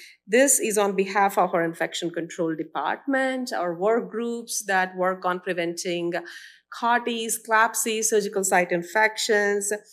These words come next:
There's some employee health, um, data as well. I've no disclosures. Um, and why do we need to talk about this?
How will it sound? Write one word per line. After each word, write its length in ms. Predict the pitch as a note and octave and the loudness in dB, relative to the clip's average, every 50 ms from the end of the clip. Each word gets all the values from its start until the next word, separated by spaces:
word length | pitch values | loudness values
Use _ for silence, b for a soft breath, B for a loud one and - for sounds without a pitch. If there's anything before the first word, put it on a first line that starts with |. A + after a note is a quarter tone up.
| B B B B B B _ _ | B B B B B B _ _
There's 180 | - F#3+ F3+ F#3 | 0 2 2 2
some 140 | - F3 F3 | 2 2 0
employee 460 | E3+ E3+ E3+ F#3+ G3 G#3 A3 G#3+ A3 | 0 0 2 4 6 6 6 4 2
health, 440 | F#3+ G3+ G#3 G3 G3 F#3+ F#3+ F#3+ G3 | 0 0 2 2 2 0 -2 -4 -4
um, 580 | - - G3+ G3 F#3+ F#3+ F#3+ F#3+ G3 F#3+ F#3+ - | 0 2 2 2 2 2 2 0 0 -4 -6 -2
data 240 | G3+ G3+ G3 G3 G3+ | -2 -2 0 2 2
as 280 | F#3+ F#3 F#3 F#3 F#3+ G3 | 2 2 0 -2 -4 -2
well. 460 | G3 F#3+ F#3 F#3 F#3 F3+ F3+ F3+ F#3 B B B B B B B B | 2 2 4 4 4 2 0 -4 -8 B B B B B B B B
I've 120 | - A3+ G#3 | -2 0 4
no 200 | A3 B3 B3 B3+ | 4 6 6 6
disclosures. 1000 | B3 B3+ B3 - - - A3+ G3 F#3 F#3 F#3 F#3+ G#3 G#3+ C#4 - - - - - - | 4 2 -2 -2 -4 -2 0 2 2 2 4 4 2 2 4 2 2 2 0 -2 -2
Um, 640 | - G3 G3 F#3+ F#3+ F#3+ F#3 F#3+ G3 F#3+ G3 F#3+ F#3 _ _ _ _ _ _ _ _ _ _ _ _ _ _ _ _ b b b b b b b b b b b b b b b b b b _ | 2 4 4 6 6 6 4 4 2 -2 -6 -10 -18 _ _ _ _ _ _ _ _ _ _ _ _ _ _ _ _ b b b b b b b b b b b b b b b b b b _
and 420 | - A3 A#3 A#3+ A#3+ B3 B3 A#3+ - - - A3+ - | 4 4 6 6 6 4 2 0 -2 -6 -6 -16 -14
why 260 | _ A3+ A3+ B3 C#4 D4+ | _ 2 6 8 8 10
do 120 | F4 F#4 | 10 8
we 80 | G4 F#4 | 8 8
need 260 | D4 C#4+ D#4 E4+ E4+ | 8 8 6 4 4
to 80 | E4 | 2
talk 380 | - - - G#3+ G3 G3+ G3+ - | -4 0 2 2 2 2 0 -2
about 420 | G3+ F#3 F#3 F3 E3+ E3+ E3+ F3 | -2 0 2 2 2 0 0 -2
this? 500 | F3 F3 F3 G#3+ - - - - - - | 0 2 2 2 2 0 -2 -2 -6 -10